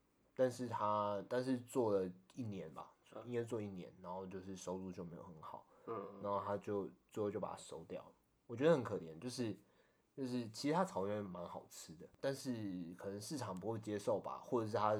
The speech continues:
Speaker 1: 他的售价实在是太贵。
Speaker 2: 炒泡面都很贵啊，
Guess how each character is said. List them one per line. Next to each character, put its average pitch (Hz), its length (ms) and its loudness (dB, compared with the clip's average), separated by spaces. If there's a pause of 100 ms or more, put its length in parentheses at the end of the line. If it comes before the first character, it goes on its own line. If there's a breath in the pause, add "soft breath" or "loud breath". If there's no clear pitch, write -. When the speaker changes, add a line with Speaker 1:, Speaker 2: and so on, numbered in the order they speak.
(220)
Speaker 1:
他 - 160 4
的 107 60 8
售 104 180 0
价 95 180 4
实 - 80 -8
在 87 80 -4
是 90 100 -12
太 - 160 -6 (100)
贵。 - 200 -6 (360 soft breath)
Speaker 2:
炒 120 100 4
泡 - 80 4
面 196 140 6
都 202 80 6
很 139 100 2
贵 151 240 6
啊， 104 300 2